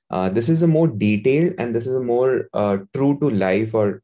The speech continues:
true to enterprise kind of a situation where you start with a subject matter ac-, uh, expert or a business guy asking different questions and asking you to solve it. Then there's a whole set of data engineers who are working on data acquisition, data preparation,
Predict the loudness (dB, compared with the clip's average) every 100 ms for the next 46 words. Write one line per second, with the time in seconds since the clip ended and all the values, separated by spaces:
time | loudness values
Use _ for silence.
0 | -4 -2 0 -2 -2 -2 0 2 0 2
1 | 0 0 -2 -4 -4 -4 -6 -6 -6 -6
2 | -4 -2 0 0 0 -4 _ -20 -20 -16
3 | -6 -4 -2 -2 -2 -2 -4 -4 -4 -2
4 | -4 -2 -4 -2 -2 -2 -4 -6 -4 -4
5 | -6 -8 -2 0 0 0 -2 -2 -6 -10
6 | -4 -4 -2 -4 -2 -4 -2 -2 -4 -8
7 | -8 -8 -6 -4 -4 -6 -6 -4 -2 -4
8 | -4 -6 -6 -6 -8 -6 -6 -6 -8 -6
9 | -4 -4 -4 -8 -12 -20 -20 _ _ -2
10 | 0 0 0 -2 0 0 0 -2 -2 -2
11 | -2 -2 0 0 0 0 -2 -2 -2 -2
12 | -2 -4 -4 -4 -2 -4 -4 -4 -6 -4
13 | -6 -6 -6 -6 -6 -6 -6 -6 -6 -6
14 | -6 -6 -4 -6 -6 -8 -8 -6 -8